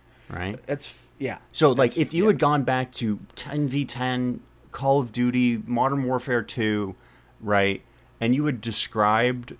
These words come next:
Speaker 1: just in basic terms what a battle royale is just in general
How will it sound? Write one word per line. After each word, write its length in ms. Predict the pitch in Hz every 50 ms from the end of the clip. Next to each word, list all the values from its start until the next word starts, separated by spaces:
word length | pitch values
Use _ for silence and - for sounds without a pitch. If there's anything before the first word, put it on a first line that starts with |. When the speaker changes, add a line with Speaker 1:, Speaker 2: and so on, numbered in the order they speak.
| -
Speaker 1:
just 300 | 110 123 120 110 - -
in 180 | - 131 107 92
basic 480 | 82 - 101 107 107 - - 113 - -
terms 560 | - - 98 98 101 104 110 107 104 - -
what 400 | 101 90 95 95 95 98 - - _ _ - _ _ _ _ _ _ _ _ _ _ _ _ _ _ _ _ _ -
a 100 | 110 85
battle 300 | - 98 110 120 120 113
royale 520 | 104 104 98 90 87 92 113 127 120 104
is 200 | 92 90 87 82
just 240 | - 110 - - 98
in 100 | 90 85
general 680 | 80 - 98 110 131 127 101 82 80 - - - 101